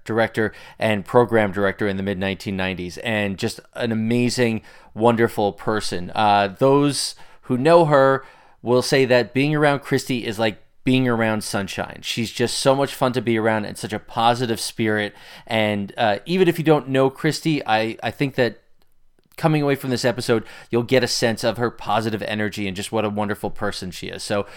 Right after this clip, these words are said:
Christy, my apologies, and to everyone, please make sure you listen to her interview. It's, it's fantastic and is coming out on Tuesday. The two other interviews I have scheduled for this week are with Ray Calderon and John Lane.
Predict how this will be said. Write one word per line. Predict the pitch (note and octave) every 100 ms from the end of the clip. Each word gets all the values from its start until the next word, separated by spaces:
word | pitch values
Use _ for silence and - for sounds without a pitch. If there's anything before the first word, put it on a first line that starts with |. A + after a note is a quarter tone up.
| - -
Christy, | D#3 D#3 C#3+
my | A#2+ A2+
apologies, | G#2 - D3 C#3 A#2+ C3 B2 -
and | - G#2 G2+
to | -
everyone, | B2+ B2 A#2 A#2 A2+ - -
please | C3+ B2
make | B2+
sure | - B2
you | A2
listen | G#2+ - G#2
to | - G2+
her | G#2
interview. | A2 G#2 G2+ F#2 F2+
It's, | F2+ -
it's | B2 G2+
fantastic | - G2+ - G#2 G2+ G#2
and | G2
is | F#2+
coming | - A2 G2+
out | F#2+ F2+ - - -
on | F#2 F2 E2+
Tuesday. | - - G#2 F2+ F2 - - -
The | A#2+
two | A3+ F#3+
other | F#3 F#3+
interviews | D#3 C#3+ C#3 B2+ A#2+
I | A2
have | G#2+
scheduled | - A#2+ A2 A2
for | A#2+
this | G2+ -
week | A2+ G2 - -
are | G#2 A2+
with | A2
Ray | F#2 A#2+
Calderon | C3+ D#3 C3+ A#2+ A#2 A#2+ A#2
and | A2 G2+
John | F2+ G#2+ G2+ G2+ F#2+
Lane. | F#2+ F2+ F2 -